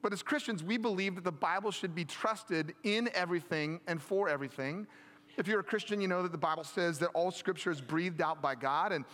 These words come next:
it is profitable for teaching, for reproof, for correction, for training in righteousness.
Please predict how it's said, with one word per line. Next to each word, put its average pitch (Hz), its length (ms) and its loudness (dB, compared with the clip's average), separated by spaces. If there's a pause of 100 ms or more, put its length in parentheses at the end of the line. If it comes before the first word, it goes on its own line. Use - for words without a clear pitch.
(200)
it 175 100 2
is 151 100 -4
profitable 175 560 2
for 160 140 -2
teaching, 220 640 0 (180)
for 180 180 2
reproof, 175 460 2
for 165 140 0
correction, 165 560 0 (200)
for 175 120 -4
training 165 460 0
in 143 140 0
righteousness. 170 680 -2